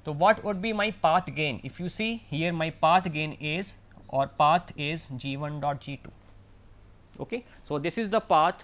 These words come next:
present in signal flow graph, and whatever gain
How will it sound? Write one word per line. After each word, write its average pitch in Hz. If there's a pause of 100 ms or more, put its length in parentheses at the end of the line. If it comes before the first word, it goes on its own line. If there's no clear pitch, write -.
present 139
in 147
signal 135
flow 135
graph, 160 (260)
and 131
whatever 190
gain 170